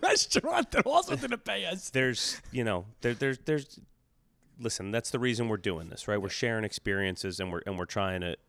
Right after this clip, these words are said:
Speaker 2: we're trying to save people the heartache and the headache, uh, the time and, and the money. So, you know, h-, so, so this is a good segue into, into how do you go about it? Well,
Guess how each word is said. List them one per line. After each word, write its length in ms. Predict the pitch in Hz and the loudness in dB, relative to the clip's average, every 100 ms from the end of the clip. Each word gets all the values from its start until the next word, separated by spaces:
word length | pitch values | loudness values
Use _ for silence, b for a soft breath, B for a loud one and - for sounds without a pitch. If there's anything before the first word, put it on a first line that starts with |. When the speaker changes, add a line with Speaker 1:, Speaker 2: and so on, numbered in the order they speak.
| - | -8
Speaker 2:
we're 100 | 95 | -6
trying 260 | - 98 92 | 0 0 0
to 40 | |
save 300 | - 92 85 | 0 -2 -2
people 440 | 95 - 85 80 b b b - | -6 -4 -4 -4 b b b -4
the 80 | 95 | 2
heartache 480 | - 104 95 87 - | 6 6 4 0 -4
and 140 | 95 | -4
the 60 | 85 | 0
headache, 500 | 95 87 80 - - _ | 0 0 -2 -8 -20 _
uh, 340 | 90 90 82 82 - | -8 -6 -6 -10 -8
the 100 | 90 | -8
time 480 | - 104 95 90 87 98 | -4 0 0 0 -2 -4
and, 160 | 92 - | -6 -4
and 180 | 104 90 | -4 -2
the 40 | 85 | -4
money. 300 | 80 78 B B B B | -8 -12 B B B B
So, 420 | - 139 120 113 b b b b b - | 2 6 8 6 b b b b b 2
you 140 | 180 | 6
know, 240 | 151 147 - | 6 6 0
h-, 60 | - - - | -8 -8 -2
so, 220 | - 175 | 0 2
so 320 | - 175 160 - _ _ _ - - _ _ _ - | 4 4 4 0 _ _ _ -20 -20 _ _ _ 2
this 220 | 185 185 | 6 8
is 120 | 160 | 6
a 40 | |
good 160 | 139 143 | 6 6
segue 360 | - 135 123 110 | 6 6 8 8
into, 320 | 107 107 - | 6 2 2
into 200 | 113 104 | 0 -2
how 260 | - 139 127 | 0 4 4
do 80 | 110 | 4
you 160 | 110 | 2
go 220 | 98 95 92 | 4 4 4
about 320 | 104 120 95 | 4 4 2
it? 100 | - _ | -6 _
Well, 240 | - 131 | 0 2